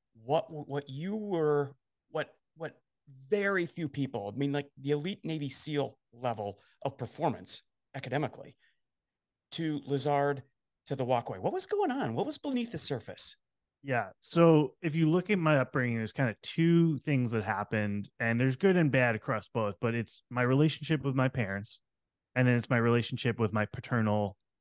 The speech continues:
Speaker 2: grandparents and my maternal grandmother. So you have, let's start with the grandparents. Um, very much stepped in as surrogate parents to me in a lot of ways, in, in a lot of good ways. So my paternal,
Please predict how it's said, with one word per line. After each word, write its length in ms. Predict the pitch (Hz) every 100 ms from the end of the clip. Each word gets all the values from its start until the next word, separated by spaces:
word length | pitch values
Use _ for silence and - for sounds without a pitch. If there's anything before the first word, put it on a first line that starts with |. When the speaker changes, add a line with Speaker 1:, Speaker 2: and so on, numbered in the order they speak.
| _ -
Speaker 2:
grandparents 580 | 107 98 110 98 104 -
and 260 | 180 190 170
my 180 | 156
maternal 640 | 143 131 - 120 110 101 98
grandmother. 480 | 104 92 87 85 - _ _ _ _
So 140 | - 156
you 120 | 151
have, 400 | 156 185 185 151 _ _ _ _ _ _
let's 160 | 165 165
start 140 | 202
with 80 | 165
the 60 | 127
grandparents. 720 | 120 110 110 107 101 - - _ _ _ -
Um, 240 | 117 104 - 120 117
very 360 | 127 123 175 208
much 220 | 196 170
stepped 420 | - - 131 -
in 360 | 127 117 113 110
as 140 | 120 110
surrogate 420 | - 120 110 110
parents 340 | 120 104 104 -
to 80 |
me 280 | 104 104 101
in 100 | 107
a 60 | 107
lot 160 | 104 104
of 80 |
ways, 360 | 101 98 98 -
in, 120 | 113
in 120 | 117
a 100 | 127
lot 160 | 127 135
of 40 |
good 160 | 135 139
ways. 320 | 101 - - -
So 420 | - 120 107 107
my 220 | 113 110
paternal, 720 | 107 123 151 143 139 139 127